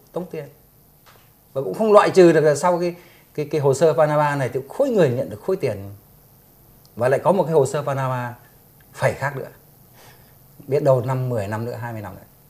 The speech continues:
Nhưng mà tôi lại thiên về cái ý kiến đấy là ý kiến thứ ba. Đây là lợi dụng cái hồ sơ này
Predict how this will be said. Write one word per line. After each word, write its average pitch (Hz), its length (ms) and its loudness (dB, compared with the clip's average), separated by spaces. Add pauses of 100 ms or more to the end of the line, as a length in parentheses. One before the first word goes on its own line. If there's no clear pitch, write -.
(800)
Nhưng 247 260 4
mà 185 220 10
tôi 196 160 4
lại 151 60 0
thiên 185 240 4
về 131 100 2
cái 139 100 0
ý 151 60 -2
kiến 147 260 -2
đấy 147 120 -4
là 110 180 -8 (920)
ý 113 80 -12
kiến 139 140 -4
thứ 147 100 -4
ba. 143 240 0 (1000)
Đây 117 200 -4
là 90 300 -6 (400)
lợi 156 440 6
dụng 139 320 -2
cái 143 100 -4
hồ 104 140 -8
sơ 123 200 -8
này 95 200 -12